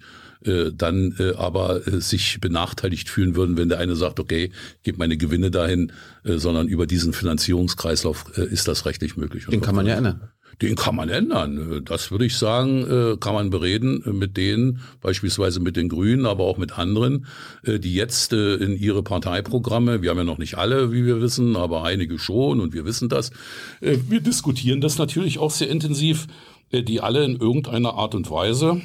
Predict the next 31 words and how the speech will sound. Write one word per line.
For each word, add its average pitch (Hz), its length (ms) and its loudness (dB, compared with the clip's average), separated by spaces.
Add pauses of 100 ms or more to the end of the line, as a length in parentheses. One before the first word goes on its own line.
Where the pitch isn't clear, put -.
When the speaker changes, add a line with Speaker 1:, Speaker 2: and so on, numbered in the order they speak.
Speaker 1:
das - 160 -6
ehrt 92 260 -4
uns - 280 0
ja 156 300 2
als 147 380 -4
Eisenbahner, 156 720 -2 (420)
äh, 110 280 2
möglicherweise 104 1000 0
in 101 140 -2
diesem 92 320 0
Jahr 80 280 -2
das 101 180 0
Thema 87 300 -2
Bahn, 95 720 0 (320)
äh, 101 140 2
auch 95 260 -2
im 78 120 0
Wahlkampf 120 680 2
und 85 400 -2
dann 85 80 0
natürlich 80 460 -2
möglicherweise 78 720 -4
hinterher 80 500 -2
in 95 80 -4
Speaker 2:
Ja. 107 100 2
Speaker 1:
Koalitionsvereinbarungen, 85 1160 0 (380)
äh, 90 120 2
auf - 260 -2
die 85 140 -2
Tagesordnung 123 800 2
setzen, 127 680 2